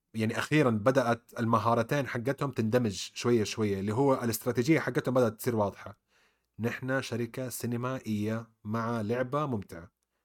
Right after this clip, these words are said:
That's it. إحنا ما شركة ممتعة مع كاتسينز، لا، إحنا نحاول ندخل الاثنين مع بعض بطريقة إنك ما تفرق بين الاثنين."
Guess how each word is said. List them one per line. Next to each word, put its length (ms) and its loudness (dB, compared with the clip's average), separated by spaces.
That's 160 -6
it. 200 -20
إحنا 120 -2
ما 120 2
شركة 300 2
ممتعة 340 0
مع 240 2
كاتسينز، 720 -4
لا، 160 -6
إحنا 180 -6
نحاول 320 0
ندخل 280 -4
الاثنين 360 -2
مع 160 0
بعض 220 2
بطريقة 440 0
إنك 180 -4
ما 80 -2
تفرق 280 -2
بين 180 -6
الاثنين." 400 -12